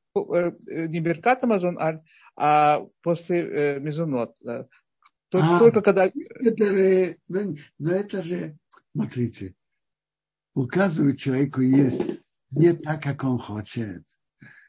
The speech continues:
Speaker 2: Это же не, это же не на, не путь, что он на, на, стоит делать. Я знаю, что насчет некоторых видов мезонот, которые едят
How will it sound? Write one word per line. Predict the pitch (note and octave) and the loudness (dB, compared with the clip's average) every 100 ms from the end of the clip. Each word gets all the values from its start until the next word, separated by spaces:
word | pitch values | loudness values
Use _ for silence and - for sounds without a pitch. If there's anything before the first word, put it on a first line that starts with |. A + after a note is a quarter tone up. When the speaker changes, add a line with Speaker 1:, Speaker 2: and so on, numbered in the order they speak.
| _ _ | _ _
Speaker 2:
Это | A2+ - A#2+ | -12 -6 -4
же | A#2 | 0
не, | A#2+ B2+ C3 C3 B2+ B2 | 2 2 2 -2 -4 -6
это | A#2+ | -4
же | C3 | 0
не | C3 C#3 C#3 | 2 4 2
на, | C3 C#3 | 0 -6
не | B2 A#2+ D3 | -4 0 0
путь, | - D3 D3 | 2 0 0
что | - B2+ | -4 -2
он | A#2+ | 0
на, | B2 A#2+ _ _ | 0 -4 _ _
на, | A#2+ A#2+ - _ | -6 -6 -6 _
стоит | _ - - - C#3 C3 | _ -20 -8 2 4 4
делать. | A#2 E3+ A2 - _ _ _ _ _ _ _ | 4 2 0 -6 _ _ _ _ _ _ _
Я | - F#3 | -6 -4
знаю, | D3 E3 D#3+ D3 | -2 0 2 0
что | - | -2
насчет | B2+ B2 - D3+ - | -4 -4 -4 -6 2
некоторых | C#3+ D3+ - B2+ A#2+ - | 4 4 0 -6 -6 -2
видов | A2 C#3+ A#2+ G2+ | 2 4 2 -4
мезонот, | A#2 G#2+ B2+ D3+ E4+ C4 C3 D3+ D3+ _ _ _ _ _ | -4 -2 -2 -2 -2 -4 -4 -4 -6 _ _ _ _ _
которые | - C#3+ D#3 D3 C#3+ | -6 -2 2 6 6
едят | C#3 C#3+ A#2+ D3+ C#3 - | 6 4 2 0 -2 -4